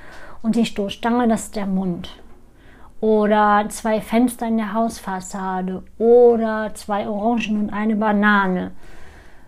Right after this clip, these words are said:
Wenn du dich auf das Experiment ein bisschen einlässt, dann wirst du das relativ <laughs> schnell feststellen, dass es tatsächlich viel Spaß macht,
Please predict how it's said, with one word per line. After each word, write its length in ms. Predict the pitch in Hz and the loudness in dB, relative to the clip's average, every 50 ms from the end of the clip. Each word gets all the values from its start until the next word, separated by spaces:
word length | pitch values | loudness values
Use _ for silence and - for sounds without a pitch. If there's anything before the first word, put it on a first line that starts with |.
| - - | -20 -10
Wenn 360 | 254 240 233 233 240 262 285 | -2 4 6 6 6 6 6
du 120 | 302 302 269 | 6 6 4
dich 160 | 269 254 247 | 4 2 2
auf 120 | 233 - - | 0 0 -2
das 140 | 226 220 233 | -4 -4 -4
Experiment 640 | 226 214 - - - - 226 220 220 220 240 240 | -4 -6 -6 -8 -6 -4 -2 0 2 0 0 0
ein 60 | 226 | 0
bisschen 300 | 214 226 220 - 214 208 | 0 0 -2 -4 -6 -6
einlässt, 500 | 196 196 214 233 240 254 254 254 - - - | -4 -2 -2 0 0 0 -2 -2 -4 -6 -6
dann 640 | 226 220 220 220 214 214 214 220 214 214 214 202 196 | -4 -2 0 0 0 0 0 0 -2 -2 -2 -2 -2
wirst 280 | 233 240 226 - - | -2 -2 -2 -2 -2
du 60 | 226 220 | 0 2
das 300 | 226 208 190 - - 190 | 2 2 0 -2 -2 2
relativ 480 | 208 226 254 240 240 - 247 226 233 | 4 4 4 4 4 4 4 4 4
<laughs> 20 | - | 4
schnell 560 | - 240 240 214 208 208 214 220 247 240 226 | 6 6 8 8 8 8 8 10 10 10 8
feststellen, 680 | 233 - 226 214 233 226 - - - 220 208 202 196 | 8 6 6 6 6 4 0 -4 -2 -2 0 0 -2
dass 180 | 196 180 - - | -2 -4 -6 -8
es 100 | 202 - | -10 -6
tatsächlich 540 | - 196 190 190 - 180 180 - 202 185 | -4 -4 -4 -4 -4 -6 -6 -6 -6 -8
viel 160 | - - 190 180 | -6 -8 -8 -8
Spaß 400 | - - 202 202 220 220 - - | -6 -4 -2 -2 -2 -2 -2 -4
macht, 320 | 190 208 226 220 - - | -4 -4 -4 -6 -8 -14